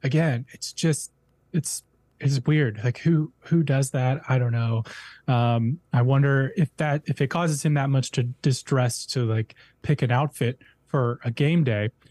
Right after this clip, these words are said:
which, by the way, they do this to just get, like, the shot of them walking in the tunnels that goes on social media, and they show it on T V, and then people are always wearing their crazy outfits.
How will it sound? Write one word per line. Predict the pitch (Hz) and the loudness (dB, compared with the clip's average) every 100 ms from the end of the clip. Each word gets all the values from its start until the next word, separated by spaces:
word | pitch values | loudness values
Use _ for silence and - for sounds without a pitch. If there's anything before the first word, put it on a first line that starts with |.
| _ | _
which, | - - | -4 0
by | 190 | 0
the | 156 | 2
way, | 139 | 2
they | 123 127 | 2 2
do | 180 | 2
this | 190 139 - - _ _ - | 2 0 -2 -10 _ _ -4
to | 160 139 131 | 0 2 0
just | 135 160 170 - | 0 0 0 0
get, | 151 185 | -2 0
like, | 156 135 | -2 0
the | 127 | -2
shot | 120 - 151 147 - | -4 -4 -2 -2 -2
of | 139 | -2
them | 131 143 135 | 2 2 4
walking | 123 139 151 | 2 2 2
in | 139 | 2
the | 131 | 2
tunnels | - 143 113 110 | 0 0 0 0
that | 120 117 | -2 0
goes | 127 123 120 | 2 2 2
on | 117 | 0
social | 110 123 - | 0 -2 0
media, | 123 135 127 123 123 | 2 4 2 2 0
and | 123 117 113 | -2 -2 0
they | 110 107 | -2 -2
show | - 127 | 0 0
it | 123 | 2
on | 120 113 | 0 0
T | 123 110 | -2 0
V, | 123 113 104 | 0 0 -2
and | 113 | -4
then | 113 113 - - | -4 -4 -8 -6
people | - 120 | -2 0
are | 120 | 2
always | 120 117 | 0 2
wearing | 120 117 | 0 2
their | 113 | 0
crazy | - 123 113 117 | 0 -2 0 -2
outfits. | 113 120 - 113 | -2 -2 -2 -2